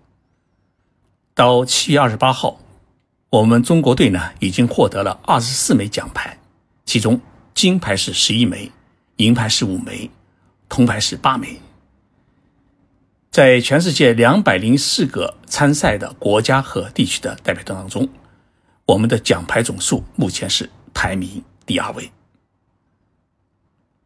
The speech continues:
我们在关注东京奥运会的同时啊，其实也十分关注日本的新冠病毒疫情。从二零二零年一月中旬，日本发现第一例的新冠病毒感染者，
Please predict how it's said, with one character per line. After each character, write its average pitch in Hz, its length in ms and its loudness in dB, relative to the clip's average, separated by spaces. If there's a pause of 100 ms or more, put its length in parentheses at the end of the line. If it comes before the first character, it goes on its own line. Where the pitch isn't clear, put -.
(260)
我 123 100 6
们 156 100 8
在 170 120 6
关 196 200 6
注 151 240 4
东 170 160 4
京 180 140 4
奥 190 100 4
运 147 120 4
会 131 100 2
的 113 60 -2
同 - 200 2
时 131 200 0
啊， - 340 -4
其 - 160 -2
实 113 420 -2
也 92 160 0
十 - 160 -2
分 117 140 2
关 123 220 2
注 95 200 -4 (140)
日 156 140 0
本 95 220 -10
的 - 200 -12 (140)
新 135 280 2
冠 - 240 -4
病 92 140 -4
毒 104 140 -12
疫 - 100 -10
情。 - 220 -6 (1600)
从 147 480 4
二 170 180 4
零 135 160 0
二 170 100 4
零 143 160 6
年 113 200 2
一 147 80 4
月 120 100 4
中 151 180 2
旬， 107 240 -4 (400)
日 151 140 0
本 110 100 2
发 107 160 -2
现 104 200 -2
第 143 160 0
一 175 80 2
例 160 120 2
的 95 320 -4
新 - 280 2
冠 113 120 0
病 104 240 -2
毒 95 140 -10
感 104 160 -2
染 92 160 -6
者， - 160 -12